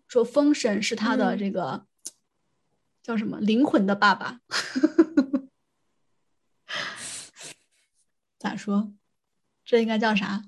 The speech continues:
Speaker 1: Spiritual father。<laughs> 灵魂的爸爸。
Speaker 2: 嗯，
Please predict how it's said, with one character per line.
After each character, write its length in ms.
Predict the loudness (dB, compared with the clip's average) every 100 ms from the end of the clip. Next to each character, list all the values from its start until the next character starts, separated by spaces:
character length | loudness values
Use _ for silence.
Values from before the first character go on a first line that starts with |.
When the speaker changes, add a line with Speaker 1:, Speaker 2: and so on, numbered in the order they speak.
| _ -6
Speaker 1:
Spiritual 600 | -4 2 4 4 2 -2
father。 480 | -2 -6 -4 -6 -8 -10 -14 -16 -20 -16 -10 -8 -8
<laughs> 880 | -4 -4 -2 -8 -12 _ _ -20 -6
灵 180 | 0 0
魂 180 | 0 0
的 60 | 0
爸 220 | 0 -2
爸。 100 | -2
Speaker 2:
嗯， 420 | -2 -2 -2 -6